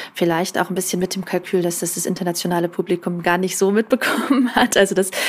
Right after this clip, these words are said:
äh, haben natürlich JournalistInnen auf den deutschen Pressekonferenzen teilweise, äh, gefragt, ne? Aber in den Verhandlungen selbst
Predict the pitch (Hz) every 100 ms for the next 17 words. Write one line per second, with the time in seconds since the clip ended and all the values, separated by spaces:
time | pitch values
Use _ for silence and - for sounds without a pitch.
0 | - - 190 196 196 214 180 214 190 -
1 | 190 190 320 - 214 220 - 202 185 180
2 | 190 - 185 - 160 - 160 160 165 165
3 | 160 160 165 - - - - 170 165 170
4 | 160 147 - - 170 196 175 160 - 160
5 | - 156 170 175 160 - 156 170 -